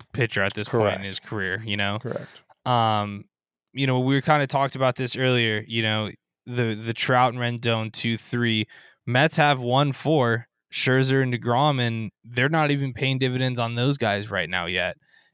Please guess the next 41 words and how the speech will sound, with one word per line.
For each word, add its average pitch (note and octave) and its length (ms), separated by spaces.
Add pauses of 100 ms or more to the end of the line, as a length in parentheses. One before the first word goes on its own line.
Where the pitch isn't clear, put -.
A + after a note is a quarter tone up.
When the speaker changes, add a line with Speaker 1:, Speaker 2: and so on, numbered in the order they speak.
(120)
Speaker 2:
Which A2 140
is G#2+ 100
Speaker 1:
And G#2 120
Speaker 2:
scary, G2 480
which C#3 180
is B2+ 100
Speaker 1:
which C#3 140
Speaker 2:
scary. C#3+ 160
Speaker 1:
is, C3 140 (160)
which D3 200
is C#3 140
crazy, E3 360
because A#2+ 340
they're C3 140
obviously, B2 600
uh, F3+ 160
Scherzer A3 460
played F3 260
well C#3 200
until C3+ 240
he B2 80
got A2 200
hurt, C#3+ 260
but A2+ 280 (260)
Speaker 2:
Mm-hmm. G#2 200
Speaker 1:
that's D3 220
the C#3+ 100
key. D3 300
That's B2 320
the C#3 160
ring. A#2 540
That's B2+ 440
kind D3 200
of B2 60
the A2+ 80
whole C#3 180
point C3+ 260
of A#2+ 60
this A2+ 120
segment A2+ 440
is, G#2+ 200